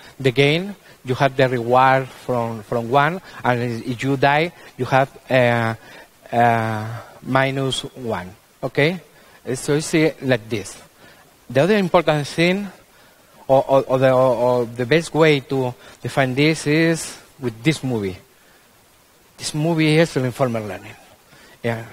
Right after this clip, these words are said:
With my, my beloved Bill Murray, all the time that's hap-, uh, is the, the previous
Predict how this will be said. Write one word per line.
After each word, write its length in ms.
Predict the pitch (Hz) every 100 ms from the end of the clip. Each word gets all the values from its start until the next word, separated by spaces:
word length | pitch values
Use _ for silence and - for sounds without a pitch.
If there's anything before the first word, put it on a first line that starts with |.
| - - -
With 140 | 127 120 127 - -
my, 340 | 135 127 131 120 123 -
my 200 | 135 131
beloved 500 | 120 123 139 160 147 - - - - - _ 123
Bill 160 | 139
Murray, 540 | 131 135 151 160 185 180 - _ _ _ - - _
all 200 | - 175
the 160 | 196 190
time 420 | 180 190 196 202 - - 139
that's 160 | 135
hap-, 300 | - 151 143
uh, 260 | 143 143 -
is 240 | 151 156
the, 400 | - 160 151 143
the 120 | 135 123
previous 440 | 147 143 143